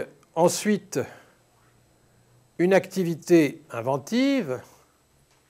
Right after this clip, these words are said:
Ça, c'est le deuxième pilier. Un, nouveauté. Deux, activité inventive. Donc,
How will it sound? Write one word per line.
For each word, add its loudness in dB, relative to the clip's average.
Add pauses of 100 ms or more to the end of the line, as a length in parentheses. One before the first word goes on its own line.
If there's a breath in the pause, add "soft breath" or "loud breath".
(760)
Ça, 6
c'est 4
le 4
deuxième 6
pilier. 0 (840)
Un, 8
nouveauté. 4
Deux, 8
activité 0
inventive. 0 (2250)
Donc, 4